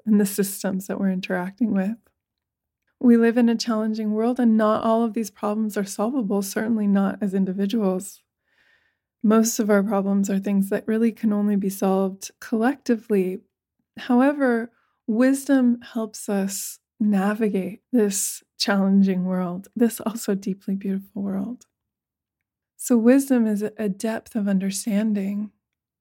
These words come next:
It's experience that brings us insight, and it helps us apply our skills. And within the Court of Pentacles, as we move from page to king,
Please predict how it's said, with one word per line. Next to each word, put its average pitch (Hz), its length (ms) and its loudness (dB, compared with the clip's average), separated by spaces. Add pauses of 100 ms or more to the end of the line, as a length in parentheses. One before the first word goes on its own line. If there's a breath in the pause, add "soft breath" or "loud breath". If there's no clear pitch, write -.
(140)
It's - 560 -4 (360)
experience - 1160 0 (500)
that 220 200 -2
brings 214 300 0
us 202 240 -2
insight, - 960 -2 (360)
and 226 160 2
it 226 80 -4
helps 240 420 -2
us 208 220 -2
apply 208 580 -4
our 196 200 -2
skills. 208 880 -4 (720)
And 226 160 4
within 277 260 4
the 320 80 -2
Court 240 400 -6
of 202 100 -10
Pentacles, 233 1120 -8 (400)
as 233 180 -4
we 226 120 2
move 247 440 4
from 214 280 -4
page 240 600 -2
to - 120 -14
king, 220 680 0